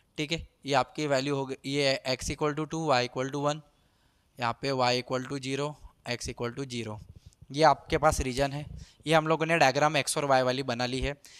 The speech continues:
अब हम लोग यहाँ पे सॉल्यूशन स्टार्ट करते हैं। सबसे पहले गिवन ट्रांसफॉर्मेशन इज, सॉल्यूशन में क्या लिखेंगे? सॉल्यूशन में जो भी आपको let a rectangular region R bounded by the lines, वो आपको इक्वेशन दिया है, तो पहली लाइन पे आप ये लिख सकते हैं।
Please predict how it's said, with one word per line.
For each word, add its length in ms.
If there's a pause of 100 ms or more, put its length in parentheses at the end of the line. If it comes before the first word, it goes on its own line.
(140)
अब 120
हम 120
लोग 380
यहाँ 220
पे 80
सॉल्यूशन 380
स्टार्ट 320
करते 220
हैं। 60
सबसे 280
पहले 260
गिवन 300
ट्रांसफॉर्मेशन 640
इज, 120 (340)
सॉल्यूशन 400
में 140
क्या 120
लिखेंगे? 400
सॉल्यूशन 380
में 120
जो 160
भी 120
आपको 340 (400)
let 320
a 180
rectangular 500
region 260 (100)
R 80 (100)
bounded 360
by 120
the 140
lines, 360 (360)
वो 80
आपको 260
इक्वेशन 400
दिया 120
है, 60
तो 120
पहली 260
लाइन 180
पे 100
आप 160
ये 60
लिख 180
सकते 320
हैं। 160